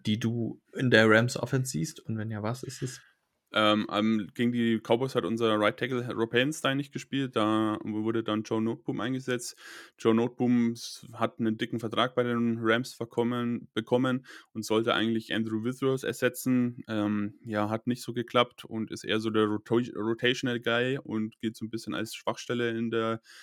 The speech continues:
Speaker 2: in der O-Line. Ähm, also falls Rob Havenstein nicht spielen sollte, dann ist das auf jeden Fall ein Angreifpunkt, worüber man gehen sollte, also über Joe Noteboom.
Speaker 1: Mhm.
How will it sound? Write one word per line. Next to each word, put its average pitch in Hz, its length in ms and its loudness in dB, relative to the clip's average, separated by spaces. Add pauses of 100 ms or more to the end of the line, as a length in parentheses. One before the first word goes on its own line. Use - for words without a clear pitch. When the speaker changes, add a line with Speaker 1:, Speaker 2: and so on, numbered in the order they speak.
(180)
Speaker 2:
in 113 100 0
der 113 160 2
O-Line. 120 480 4 (480)
Ähm, 104 200 -2
also 110 180 -8
falls 107 280 2
Rob 110 160 -2
Havenstein 110 460 2
nicht 117 160 -2
spielen 113 260 -4
sollte, 110 320 -4
dann 104 280 -4
ist - 160 -12
das 110 120 -6
auf 101 140 -6
jeden 110 140 0
Fall 107 120 -4
ein - 80 -2
Angreifpunkt, 110 600 -2
worüber 110 260 -2
man 104 280 0
gehen 104 220 -2
sollte, 101 420 -4 (140)
also 104 220 -6
über 107 240 -8
Joe 104 180 -6
Noteboom. 104 400 -6 (1300)
Speaker 1:
Mhm. 143 280 2